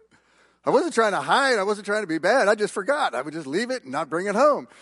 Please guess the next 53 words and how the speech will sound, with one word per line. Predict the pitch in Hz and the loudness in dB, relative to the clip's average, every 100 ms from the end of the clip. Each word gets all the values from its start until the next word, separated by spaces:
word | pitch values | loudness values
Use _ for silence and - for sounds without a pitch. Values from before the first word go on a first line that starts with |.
| - | -6
And | 156 175 | -2 -2
it | 196 185 | -2 -2
happened | 175 185 175 170 | 2 2 2 -4
this | 170 - | -4 -4
one | 143 170 147 | -2 -2 0
night. | 180 220 | 0 2
I | 156 202 | 2 2
forgot | - 156 170 | 0 -2 -2
to | 160 | -4
bring | 165 170 | -6 -4
it | |
home | 160 165 160 | -4 -4 -4
again. | 143 131 | -6 -6
And | 139 151 | -4 -4
I | |
go, | 139 131 | -4 0
"I | 180 220 | 2 4
am | 175 165 165 | 2 -4 -10
in | 170 175 | -12 -12
trouble | 147 175 175 170 170 | -10 -6 -6 -4 -8
again." | 165 165 170 147 123 - _ _ _ _ _ _ - | -10 -10 -8 -8 -10 -20 _ _ _ _ _ _ 4
Now, | |
I | 294 | 4
mean, | 277 269 226 | 6 2 2
as | 220 214 - | 4 2 0
problems | - 247 247 247 196 | 0 4 4 2 0
of | 196 | -2
the | 190 | 0
world | 170 180 160 | 2 2 0
go, | 143 165 | 0 -2
this | 160 208 | -2 -6
is | 190 | -8
not | 143 135 | -6 -8
a | 120 | -8
major | 120 113 107 | -10 -12 -16
problem. | 98 98 165 _ _ _ _ _ _ _ _ _ _ _ _ | -18 -18 -20 _ _ _ _ _ _ _ _ _ _ _ _
But | 220 | 0
for | - 285 | 4 6
an | 262 | 6
eleven-year-old | 247 294 311 294 277 269 | 6 4 4 6 8 8
boy | 269 269 | 6 6
who's | 269 240 | 4 2
about | 233 226 | 2 2
to | 214 | 0
get | 254 | -4
in | 220 | -4
trouble | - 247 247 220 | 0 2 2 2
again, | 202 202 208 254 | 0 2 2 2
it | 220 196 | 2 2
was | 196 196 | 2 2
a | 226 | 2
major | 180 175 214 | 2 2 2
problem. | 370 370 226 165 | 2 0 -2 -8